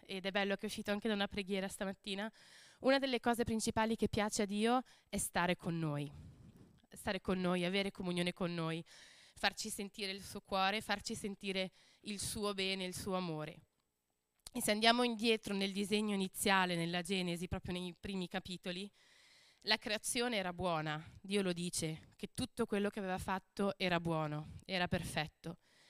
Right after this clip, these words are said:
Dio osservava la sua creazione, stava con Adamo ed Eva,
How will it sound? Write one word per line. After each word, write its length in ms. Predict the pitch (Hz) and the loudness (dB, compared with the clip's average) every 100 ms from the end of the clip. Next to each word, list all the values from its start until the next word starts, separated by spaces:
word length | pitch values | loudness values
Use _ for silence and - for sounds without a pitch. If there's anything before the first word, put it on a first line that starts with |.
| - - _ - | -20 -20 _ -8
Dio 160 | 208 214 | 0 0
osservava 560 | 214 202 190 202 214 | 2 0 2 4 4
la 80 | 226 | 2
sua 180 | 226 220 | 0 -4
creazione, 720 | - 214 - 208 202 202 214 | -2 -4 -2 2 2 2 0
stava 500 | - - - 208 208 | -2 -2 2 4 2
con 160 | 208 202 | 0 -2
Adamo 300 | 196 185 185 | -2 -2 -2
ed 460 | 175 185 180 196 180 | -2 -4 -4 -4 -2
Eva, 320 | 180 190 190 | -2 -2 -4